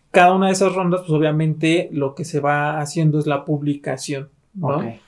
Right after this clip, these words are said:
Speaker 1: de los lugares que quedan todavía, en qué sedes, por supuesto, ya saben que ahí entran todos los organismos, ¿no? imss, issste, Secretaría de Salud,
Speaker 2: Así
Speaker 1: en
Speaker 2: es.
Speaker 1: fin, to-, eh, todo esto. Y, eh,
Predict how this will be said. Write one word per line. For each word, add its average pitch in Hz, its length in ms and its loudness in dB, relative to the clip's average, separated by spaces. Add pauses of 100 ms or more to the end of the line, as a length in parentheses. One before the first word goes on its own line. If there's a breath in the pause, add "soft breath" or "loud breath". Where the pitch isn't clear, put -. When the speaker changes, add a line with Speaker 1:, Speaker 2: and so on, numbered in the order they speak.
(120)
Speaker 1:
de 151 360 4
los 143 200 2
lugares 143 340 0
que - 160 -14
quedan 143 300 -2
todavía, 170 600 0
en 139 240 -4
qué 156 320 2
sedes, 190 460 4
por 139 180 -2
supuesto, 214 400 0
ya 220 140 6
saben 170 300 2 (400 loud breath)
que - 100 0
ahí 160 120 6
entran 180 640 0
todos 170 200 4
los 151 120 0
organismos, 139 560 -4
¿no? 165 180 -4
imss, 147 720 -4
issste, 151 640 0
Secretaría 131 380 -2
de 139 60 -4
Salud, 165 580 0
Speaker 2:
Así 135 120 -2
Speaker 1:
en 101 120 -8
Speaker 2:
es. 135 140 -8
Speaker 1:
fin, - 60 -20 (440)
to-, 156 80 4
eh, 147 220 4
todo 156 320 0
esto. 190 440 -4 (440 soft breath)
Y, 214 420 6
eh, 135 680 -2